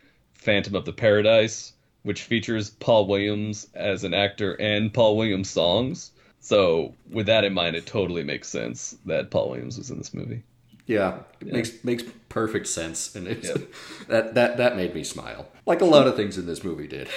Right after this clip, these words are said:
Speaker 2: Actually.
Speaker 1: Yeah, a lot of things made, a lot of things made me smile in this movie. Yeah. All right, well, wha-, oh, what, what's your grade for it, do you think?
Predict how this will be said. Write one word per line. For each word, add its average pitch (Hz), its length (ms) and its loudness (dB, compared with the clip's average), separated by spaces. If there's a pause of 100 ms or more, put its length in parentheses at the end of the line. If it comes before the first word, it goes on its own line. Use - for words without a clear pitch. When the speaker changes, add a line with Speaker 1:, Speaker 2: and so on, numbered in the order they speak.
Speaker 2:
Actually. 104 200 2
Speaker 1:
Yeah, 131 120 6
a - 20 6
lot 127 140 8
of 107 80 2
things 90 140 -2
made, 95 140 -4 (160)
a 127 60 2
lot 123 180 6
of 107 60 2
things 95 160 -2
made 78 140 -2
me 69 80 -6
smile - 320 -8
in - 80 -12
this - 120 -16
movie. - 280 -14 (120)
Yeah. - 760 -8
All 92 100 2
right, 78 160 -8
well, 101 240 4
wha-, 117 140 4
oh, 147 80 6
what, 135 180 6
what's 127 180 2
your 123 100 2
grade 78 320 -4
for 57 220 -4
it, 58 120 -12
do - 60 -10
you - 40 -8
think? - 300 -12